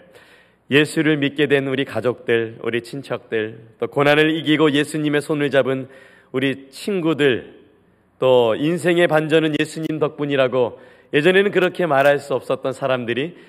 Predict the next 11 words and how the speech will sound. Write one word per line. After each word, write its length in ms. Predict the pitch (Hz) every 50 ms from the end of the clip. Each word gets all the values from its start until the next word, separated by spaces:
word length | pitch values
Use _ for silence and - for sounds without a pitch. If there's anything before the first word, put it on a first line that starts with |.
| _
주님께로 500 | _ - 151 139 143 - - 139 131 135
돌아오는 520 | 110 113 123 117 120 117 113 113 110 104 -
이야기들, 640 | 117 120 117 110 110 90 98 - 90 87 78 71 - - _ _ _ _ _ - _ _ _ _ _ _ _ _
또 80 | -
사랑하는 680 | 127 - - 190 196 185 180 175 170 160 160 156 156 139
모교회의 640 | 135 147 147 147 156 151 147 147 147 143 143 143 143
소식들, 720 | 143 - 147 - - 143 - _ _ 151 143 143 143 147 - - - _ _ _ -
이전에 320 | 127 117 147 139 139 139
함께 720 | 135 131 180 185 170 - - 165 160 156 156 147 147 147 -
오랫동안 600 | - 131 139 143 156 151 156 160 151 147 147 147 139
사역했던 800 | - - 156 151 147 - 143 127 - - 131 123 127 123 117